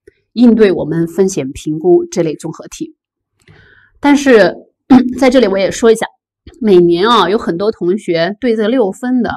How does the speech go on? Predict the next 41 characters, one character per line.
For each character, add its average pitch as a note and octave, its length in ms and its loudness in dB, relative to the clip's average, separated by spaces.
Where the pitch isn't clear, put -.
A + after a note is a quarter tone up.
风 B3 140 -8
险 - 160 -8
评 G3 180 -10
估 A3 120 2
的 G3 40 -2
综 A3+ 160 -6
合 G3+ 160 -8
题 - 180 -12
呢， E3+ 120 -6
基 A3 160 -18
本 E3+ 160 -4
上 F3 240 -6
是 E3+ 140 -12
丢 G#3+ 280 -6
盔 A3+ 220 -10
弃 E3 220 -16
甲， - 100 -14
很 F#3 180 -10
多 B3 140 0
同 G3+ 200 -4
学 F#3+ 160 -8
可 F3+ 140 -14
能 E3 240 -8
一 G#3+ 80 -6
两 - 160 -12
分 G#3 140 -10
都 G3 80 -8
没 D#3+ 100 -12
拿 - 180 -16
到， - 180 -12
我 F#3 100 -6
觉 F#3+ 180 -6
得 G#3 120 -2
真 A#3 160 -4
的 G3+ 100 -2
挺 F#3 220 -10
可 - 200 -12
惜 - 200 -12
的。 D#3+ 160 -8
其 C4+ 200 -2
实 F#3+ 400 -2